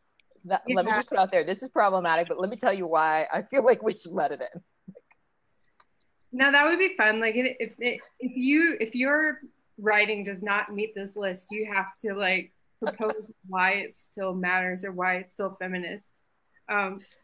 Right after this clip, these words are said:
Speaker 2: I'm trying to look up a writer whose work, um, they, they, they put together this, uh, this set of, um, stories,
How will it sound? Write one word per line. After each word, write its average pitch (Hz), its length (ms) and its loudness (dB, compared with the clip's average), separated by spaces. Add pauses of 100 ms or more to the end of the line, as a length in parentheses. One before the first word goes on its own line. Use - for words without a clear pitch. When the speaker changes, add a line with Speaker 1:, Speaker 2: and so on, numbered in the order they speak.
Speaker 2:
I'm 269 100 6
trying 320 260 4
to 381 80 2
look 302 200 -2
up 254 200 2 (100)
a 220 80 -2
writer 202 420 2 (680)
whose 220 240 -4
work, 220 360 2 (200)
um, 196 440 -4 (1160)
they, 262 320 0
they, 262 280 -2 (100)
they 262 100 -2
put 302 220 -4
together 302 400 2
this, 226 380 -2
uh, 208 300 0 (480)
this 220 200 -4
set 240 160 -2
of, 240 180 0 (200)
um, 202 320 -6
stories, 202 880 -4